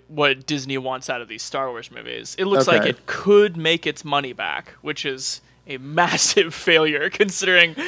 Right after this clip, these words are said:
Speaker 1: what I'm sure their spreadsheets project in this new Force
Speaker 2: How
Speaker 1: Awakens
Speaker 2: much did
Speaker 1: world.
Speaker 2: they, does it say on I M D B, like, how much they spent on this movie?
Speaker 1: Uh, two hundred fifty million, 'cause they essentially had to shoot it twice,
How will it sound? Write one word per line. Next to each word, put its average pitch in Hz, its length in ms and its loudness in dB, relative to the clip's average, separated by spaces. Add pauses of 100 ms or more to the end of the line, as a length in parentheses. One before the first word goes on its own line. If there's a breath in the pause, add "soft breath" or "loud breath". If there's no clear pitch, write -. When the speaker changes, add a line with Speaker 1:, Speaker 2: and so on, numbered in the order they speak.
(140 loud breath)
Speaker 1:
what 165 140 2
I'm 165 100 2
sure 170 180 -2
their 156 120 0
spreadsheets 147 680 -4
project 139 560 -10
in 151 160 -12
this 156 180 -8
new 147 140 -6
Force 147 260 -6
Speaker 2:
How 262 100 4
Speaker 1:
Awakens 359 200 4
Speaker 2:
much - 80 -2
did 277 160 2
Speaker 1:
world. 240 160 6
Speaker 2:
they, 208 80 4
does 196 140 4
it 208 100 0
say 233 220 4
on 226 100 4
I 208 120 4
M 208 100 6
D 190 120 4
B, 175 200 4
like, 170 140 4
how 170 100 2
much 156 180 0
they 147 100 2
spent 143 500 2
on 143 100 0
this 143 180 -2
movie? 147 420 2 (1000 soft breath)
Speaker 1:
Uh, 143 440 4
two 208 280 -4
hundred 175 300 -4
fifty 165 280 -6
million, 151 500 -6
'cause 139 180 -12
they 147 100 -2
essentially 156 380 -6
had 151 180 -6
to 139 100 -10
shoot 175 360 -4
it - 160 -4
twice, 170 680 0